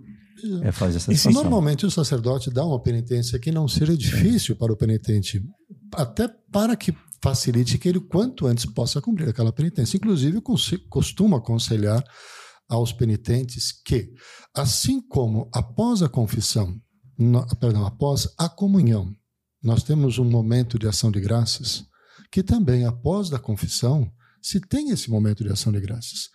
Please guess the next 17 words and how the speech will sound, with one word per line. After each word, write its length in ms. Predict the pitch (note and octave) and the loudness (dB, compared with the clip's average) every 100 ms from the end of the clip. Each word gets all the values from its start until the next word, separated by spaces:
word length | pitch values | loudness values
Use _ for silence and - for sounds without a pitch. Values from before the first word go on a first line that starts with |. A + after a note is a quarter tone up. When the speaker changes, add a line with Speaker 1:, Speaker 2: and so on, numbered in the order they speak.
| - | -10
Speaker 1:
Tem, 160 | - E3+ | -6 -2
Speaker 3:
Afinal 340 | C#3+ - A3+ | 0 2 2
de 100 | B3+ | 2
Speaker 1:
exatamente. 300 | A2 E2 C3 G#3 A3+ | 0 2 2 4 2
Speaker 3:
contas, 420 | A#2 G#2 - - - _ _ - | 0 0 -2 -8 -18 _ _ -6
foi 180 | - G#3+ | 0 2
necessário 680 | D#4 - G#2+ - A#2+ A2+ G#2 | 2 2 2 2 2 0 0
para 240 | C3 C3 | 0 0
que 340 | - - A#3 - | 0 0 0 0
a 80 | - | -2
pessoa 420 | C#3+ A#2 - G3 | 0 0 2 2
ouvisse 960 | G#3 C3+ B2+ F3+ B3 - - - G#2+ A#2+ | 2 2 2 2 2 2 0 0 -2 0
do 160 | B2 C3 | 0 0
padre, 420 | - B2 A2+ A#2 | 0 2 2 2
"Eu 140 | F3+ | 2
te 100 | - | 0
absolvo" 680 | A2+ G2 - B2+ C3 F#2+ | -2 -2 -2 0 0 -2